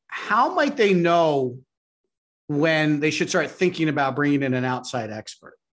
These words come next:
What, what would be some of the signals that they might see in their business that would make them think to themselves, "Hey, we're out of our depth here.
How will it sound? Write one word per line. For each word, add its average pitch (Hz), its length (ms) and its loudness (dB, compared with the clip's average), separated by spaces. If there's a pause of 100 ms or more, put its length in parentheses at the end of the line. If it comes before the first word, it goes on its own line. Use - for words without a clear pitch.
(160)
What, 202 360 -2
what 233 220 2
would 269 120 -2
be 262 120 0
some 202 240 0
of 185 80 2
the - 60 2
signals 151 760 0
that 143 160 -4
they 143 140 0
might 139 260 0
see 156 400 0
in 147 80 2
their 131 180 2
business 160 680 -2 (540)
that 180 140 2
would 180 120 4
make 202 280 2
them 180 600 2
think 196 260 0
to 185 100 -2
themselves, 151 840 0 (360)
"Hey, 185 140 4
we're 190 160 6
out 214 180 4
of 185 60 0
our 170 120 2
depth 160 420 0
here. 151 520 2